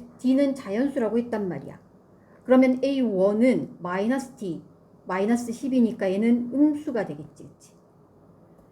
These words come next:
이 말은 이제 에이엔을 나열을 했어. 에이원, 에이투, 뭐 에이쓰리 이렇게 나열하고, 그다음에 에이케이, 에이케이 플러스 일 이런 식으로 쭉 나열했단 말이야. 자, 그랬을 때 에이원이 일단 음수였어.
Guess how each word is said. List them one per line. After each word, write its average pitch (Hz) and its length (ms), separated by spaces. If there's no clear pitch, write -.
이 277 100
말은 185 400
이제 196 280
에이엔을 277 440
나열을 196 400
했어. 170 280
에이원, 220 520
에이투, 226 800
뭐 - 120
에이쓰리 214 400
이렇게 208 400
나열하고, 208 560
그다음에 202 280
에이케이, 220 880
에이케이 208 460
플러스 226 360
일 190 320
이런 269 180
식으로 277 260
쭉 320 500
나열했단 214 640
말이야. 143 260
자, 214 140
그랬을 254 580
때 - 340
에이원이 285 440
일단 254 460
음수였어. 233 1000